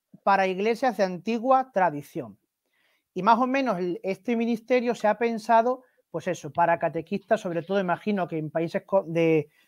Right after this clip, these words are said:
de Hispanoamérica, pues estos catequistas que llevan parroquias o que se encargan de, de ciertas zonas de evangelización,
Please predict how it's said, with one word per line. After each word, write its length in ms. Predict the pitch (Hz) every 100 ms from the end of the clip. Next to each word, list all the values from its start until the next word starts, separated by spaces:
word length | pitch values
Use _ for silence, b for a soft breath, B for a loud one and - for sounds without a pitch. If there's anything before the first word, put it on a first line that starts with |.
| _
de 100 | 160
Hispanoamérica, 1000 | 156 175 175 180 202 208 208 214 214 - _ _ _ _
pues 260 | 170 160 175
estos 260 | 160 185
catequistas 480 | 175 170 165 180 185
que 100 | 180
llevan 280 | 165 170 165
parroquias 800 | 160 165 208 220 208 202 202 202
o 120 | 175
que 380 | 156 165 156 147
se 140 | 147 160
encargan 460 | 156 170 175 180
de, 260 | 170 160 - _ _
de 100 | -
ciertas 340 | - 185 196 -
zonas 240 | 190 190
de 60 | 180
evangelización, 920 | 170 160 - 135 131 123 - 151